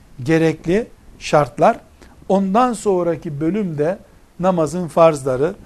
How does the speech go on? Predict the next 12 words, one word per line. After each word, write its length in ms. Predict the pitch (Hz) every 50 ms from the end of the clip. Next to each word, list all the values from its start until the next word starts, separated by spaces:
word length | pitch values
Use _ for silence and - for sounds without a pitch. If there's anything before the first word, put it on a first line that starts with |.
| - - -
yani 360 | 170 156 143 143 143 160 214 - 220
iç 320 | 208 208 - - - - - -
sistemi 800 | - - - - 165 139 - - - - 143 139 147 143 131 - - - - - - - - -
demek 340 | 143 139 135 131 123 123 127
oluyor. 280 | 120 117 139 185 226 240 - - - - - - - - - - - - - - - -
Şimdi 500 | - - 269 277 262 233 214 202 170 151 - - - - - - - - - - - - - - - - - - - - -
bunlardan, 600 | 143 170 190 214 220 214 214 208 247 240 233 240 - - - - - _ - -
bu 180 | 165 - 240
altı 360 | 180 156 165 170 170 - 247 185
şarttan 560 | - 196 175 160 156 - - 190 175 165 135 143 - -
bir 200 | 156 202 220 196
tanesinin 800 | - 202 170 160 151 151 151 135 - - 170 156 175 180 147 120